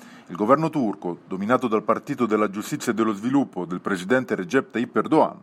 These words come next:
sostiene che questo è ancora necessario per debellare la presunta organizzazione criminale del predicatore Fethullah Gülen, accusato di essere la mente dietro al tentato colpo di stato. Il provvedimento permette all'esecutivo di emettere decreti senza passare attraverso le normali procedure costituzionali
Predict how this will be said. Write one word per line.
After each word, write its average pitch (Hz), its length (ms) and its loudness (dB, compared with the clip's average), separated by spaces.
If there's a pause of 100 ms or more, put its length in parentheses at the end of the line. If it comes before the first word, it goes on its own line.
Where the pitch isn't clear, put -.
(120)
sostiene 160 460 2
che 160 140 -2
questo 156 280 0
è 160 40 0
ancora 151 220 2
necessario 143 640 2
per 131 160 -4
debellare 135 560 2
la 101 100 -2
presunta 123 400 0
organizzazione 120 760 0
criminale 110 500 0
del 127 160 -2
predicatore 147 640 0
Fethullah 110 400 0
Gülen, 110 560 -2 (140)
accusato 110 480 0
di 104 100 -2
essere 104 300 -2
la 147 140 4
mente 92 360 -6
dietro 135 280 2
al 113 60 -2
tentato 113 440 0
colpo 127 280 -2
di 147 100 -4
stato. - 420 0
Il - 480 -20
provvedimento 123 760 0
permette 170 380 0
all'esecutivo 143 640 0
di 139 120 0
emettere 117 460 -2
decreti 117 480 -2
senza 165 280 0
passare 143 420 2
attraverso 123 500 -2
le 117 80 -2
normali 127 420 0
procedure 120 480 -2
costituzionali 127 960 0